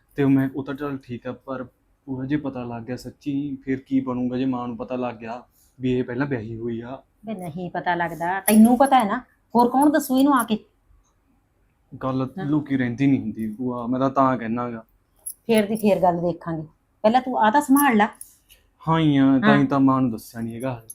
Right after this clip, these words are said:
Speaker 2: ਤਾਂ ਹੀ ਤਾਂ ਕਹਿੰਦੇ ਹਜੇ ਤੂੰ ਕੁਛ ਨਾ ਕਰ, ਤੇ ਹਜੇ ਆਹ ਗੱਲ ਰਾਹ ਪਾ ਲੈ।
Speaker 1: ਚ-
Speaker 2: ਉਹਨੂੰ ਕਹਿ ਮੈਨੂੰ ਦੋ ਦਿਨਾਂ ਚ ਦੱਸ ਦੇ ਕਹਿ।
Speaker 1: ਹਾਂ,
Speaker 2: ਮੈਂ ਵੀ
Speaker 1: ਉਹਨੂੰ ਤਾਂ
Speaker 2: ਕੋਈ
Speaker 1: ਮੈਂ ਕਿਹਾ ਹੋਇਆ ਗਾ, ਪਰ ਐਂ ਨਾ ਉਹ ਬਾਹਲੀ ਗੱਲ ਨਹੀਂ ਕਰਦੀ ਵਿਚਾਰੀ, ਉਹ ਪਹਿਲਾਂ ਡਰਦੀ ਆ, ਇੰਨਾ ਕੁਛ ਤਾਂ ਉਹਦੇ ਨਾਲ ਪਹਿਲਾਂ ਹੋ-, ਹੋ-,
Speaker 2: ਘਰੇ
Speaker 1: ਹੋ
Speaker 2: ਵੀ
Speaker 1: ਹਟਿਆ
Speaker 2: ਕੀ
Speaker 1: ਗਾ।
Speaker 2: ਵਿਚਾਰੀ, ਪੁੱਤ ਕਹਿੰਦੇ ਹੁੰਦੇ ਨਾ ਬਗਾਨੇ ਚੁੱਲ੍ਹਿਆਂ ਤੇ ਰਹਿਣਾ ਬਹੁਤ ਔਖਾ ਹੈ।
Speaker 1: ਉਹੀ ਤਾਂ ਗੱਲ
Speaker 2: ਹੈਂ?
Speaker 1: ਹੈ।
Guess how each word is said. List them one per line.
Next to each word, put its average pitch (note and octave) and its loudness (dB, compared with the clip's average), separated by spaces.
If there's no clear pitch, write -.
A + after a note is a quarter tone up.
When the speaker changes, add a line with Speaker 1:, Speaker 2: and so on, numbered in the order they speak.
Speaker 2:
ਤਾਂ A3 2
ਹੀ A3+ 2
ਤਾਂ A3+ -2
ਕਹਿੰਦੇ A3+ 0
ਹਜੇ G#3 0
ਤੂੰ G#3 -8
ਕੁਛ G3+ -4
ਨਾ A#3 -2
ਕਰ, G3+ 0
ਤੇ G3 -4
ਹਜੇ G3 -2
ਆਹ G#3 2
ਗੱਲ G3+ -2
ਰਾਹ F#3 2
ਪਾ F3 -4
ਲੈ। E3+ -2
Speaker 1:
ਚ- - -14
Speaker 2:
ਉਹਨੂੰ G#3+ 2
ਕਹਿ A#3 -2
ਮੈਨੂੰ A3+ 0
ਦੋ F#3+ -2
ਦਿਨਾਂ F3+ -6
ਚ F3+ -10
ਦੱਸ D#3+ -8
ਦੇ F3+ -4
ਕਹਿ। G#3+ -4
Speaker 1:
ਹਾਂ, A#2+ -10
Speaker 2:
ਮੈਂ F#3+ -2
ਵੀ D#3+ 8
Speaker 1:
ਉਹਨੂੰ E3 6
ਤਾਂ F3+ 2
Speaker 2:
ਕੋਈ F3+ 2
Speaker 1:
ਮੈਂ E3+ 0
ਕਿਹਾ C#3 -4
ਹੋਇਆ B2 -6
ਗਾ, C3 -6
ਪਰ D3+ -6
ਐਂ C#3 0
ਨਾ D#3 0
ਉਹ E3 -4
ਬਾਹਲੀ D3+ -2
ਗੱਲ C#3+ 0
ਨਹੀਂ C#3 2
ਕਰਦੀ A#2 -6
ਵਿਚਾਰੀ, A#2+ -6
ਉਹ C#3+ -2
ਪਹਿਲਾਂ C#3 -4
ਡਰਦੀ B2+ -4
ਆ, C3 -2
ਇੰਨਾ C3+ -2
ਕੁਛ B2+ -6
ਤਾਂ C3 -6
ਉਹਦੇ B2+ -6
ਨਾਲ D3 -2
ਪਹਿਲਾਂ A#2 -8
ਹੋ-, B2 -10
ਹੋ-, A#2+ -8
Speaker 2:
ਘਰੇ A3 -6
Speaker 1:
ਹੋ G3+ -6
Speaker 2:
ਵੀ A#2 -6
Speaker 1:
ਹਟਿਆ F#3 -6
Speaker 2:
ਕੀ E3 -8
Speaker 1:
ਗਾ। E3+ -8
Speaker 2:
ਵਿਚਾਰੀ, D#3+ -8
ਪੁੱਤ G#3+ -8
ਕਹਿੰਦੇ G#3+ -4
ਹੁੰਦੇ G#3+ -2
ਨਾ A#3+ -6
ਬਗਾਨੇ F3+ -6
ਚੁੱਲ੍ਹਿਆਂ F#3 -8
ਤੇ G#3+ -10
ਰਹਿਣਾ F#3+ -10
ਬਹੁਤ F3 -10
ਔਖਾ E3 -8
ਹੈ। D#3 -8
Speaker 1:
ਉਹੀ C#3+ 0
ਤਾਂ C#3+ -2
ਗੱਲ B2 -6
Speaker 2:
ਹੈਂ? B2+ -2
Speaker 1:
ਹੈ। A#2 -8